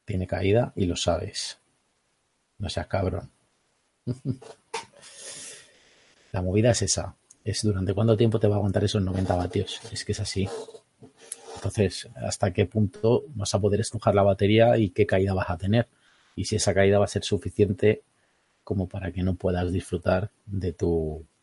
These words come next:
de tu, de, de tu vapeo. Claro, luego no son noventa, luego es, eh, lo, lo que te pueda dar la batería. Así de sencillo.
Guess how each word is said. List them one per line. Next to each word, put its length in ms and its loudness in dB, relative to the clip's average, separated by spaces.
de 180 -2
tu, 480 -8
de, 200 -12
de 200 -8
tu 120 2
vapeo. 400 -4
Claro, 220 0
luego 160 -2
no 80 2
son 140 2
noventa, 360 4
luego 240 2
es, 240 0
eh, 240 0
lo, 220 -2
lo 140 6
que 100 6
te 100 0
pueda 260 8
dar 120 2
la 100 -2
batería. 500 -4
Así 220 -4
de 80 -2
sencillo. 520 -6